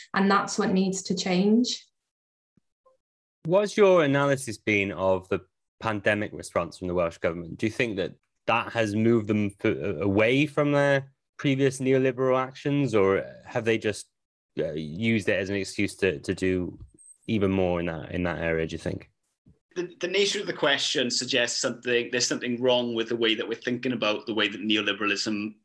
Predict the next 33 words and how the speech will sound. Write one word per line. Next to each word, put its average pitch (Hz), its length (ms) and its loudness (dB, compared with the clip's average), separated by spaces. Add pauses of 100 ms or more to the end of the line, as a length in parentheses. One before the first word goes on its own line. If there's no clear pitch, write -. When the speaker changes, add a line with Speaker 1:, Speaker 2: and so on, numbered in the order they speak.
(140)
Speaker 3:
operates, 117 840 -2
right? - 380 -4 (1300)
I 165 80 0
don't 226 180 0
think 208 160 2
any 160 220 2
of 170 80 0
us 151 160 2
are - 20 0
suggesting 135 720 2
that, 131 340 -2 (440)
you 131 80 2
know, 127 260 4
any 165 460 2
of 117 200 -2
the 120 140 2
actors 110 380 -4
within 117 180 -2
Welsh 110 220 -2
government 110 420 0 (100)
are 113 360 -2 (300)
versed 131 560 2
enough 117 340 0
in 107 100 0
the, 110 300 0
the 131 100 -8
concept 127 640 -2
of 117 160 0
free 127 200 0
market 117 460 0
economies 113 760 0
or 110 100 0
neoliberalism 113 880 0